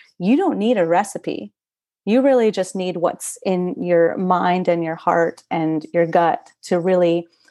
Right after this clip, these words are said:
um, help guide you to what you want and what will nourish you and what will satiate you. And once you have all of those aligned and you understand, you know, the different kinds of cooking methods, um, you understand the proper knife skills,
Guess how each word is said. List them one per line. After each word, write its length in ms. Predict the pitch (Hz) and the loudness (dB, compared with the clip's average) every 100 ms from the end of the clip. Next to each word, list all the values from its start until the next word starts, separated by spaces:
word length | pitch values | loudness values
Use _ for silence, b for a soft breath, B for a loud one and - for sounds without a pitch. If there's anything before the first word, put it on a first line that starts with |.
| b b b _ | b b b _
um, 400 | 165 160 165 170 - | -8 -6 -6 -8 -6
help 340 | - 208 - | -2 -2 0
guide 460 | 175 170 196 185 - | 0 2 2 -2 -8
you 220 | 160 160 | -8 -8
to 240 | - 180 | -2 -2
what 400 | 165 165 160 - _ _ | 0 0 0 -4 _ _
you 200 | 175 180 | -2 -2
want 460 | 170 165 156 - - | 0 0 -2 -4 -4
and 340 | 165 160 160 | -2 -2 -4
what 380 | - 170 175 - | -2 0 -2 -2
will 160 | 180 | -2
nourish 460 | 175 170 160 160 - | -2 -2 -4 -6 -4
you 240 | 165 160 | -2 0
and 100 | 156 | 0
what 160 | 165 - | -2 -2
will 60 | 165 | -4
satiate 680 | - 160 - 170 156 151 | -2 -4 -2 -2 0 -2
you. 380 | 185 180 165 165 B B B B | -2 0 0 -4 B B B B
And 360 | 185 185 180 - | 0 0 -2 -2
once 320 | 196 247 339 | 2 2 4
you 80 | 415 | 2
have 240 | 269 208 | 2 2
all 160 | 214 208 | 2 2
of 100 | 185 | 2
those 220 | 190 180 | 2 2
aligned 500 | 170 160 160 180 226 | 2 2 2 2 2
and 180 | 190 175 | 2 2
you 220 | 175 170 | 0 0
understand, 840 | 170 175 170 170 - 165 160 165 165 B B B - | 0 0 0 -2 -2 -2 0 -2 -4 B B B 0
you 100 | 165 | 2
know, 240 | 156 160 | 4 2
the 140 | 156 165 | 2 -2
different 300 | 175 - - | -2 -4 -4
kinds 200 | 175 165 | -4 -4
of 100 | - | -6
cooking 360 | 202 196 196 | -6 -4 -2
methods, 600 | 185 170 180 175 170 - - | -2 0 0 0 -4 -8 -8
um, 360 | 160 156 151 | -4 0 0
you 120 | 160 - | -2 -2
understand 540 | 175 175 170 185 170 | 0 0 -2 -2 -2
the 60 | 170 | -2
proper 280 | - 175 160 | -2 -2 -2
knife 280 | 180 208 | 0 -2
skills, 480 | - - 196 185 185 | -4 -2 0 0 -2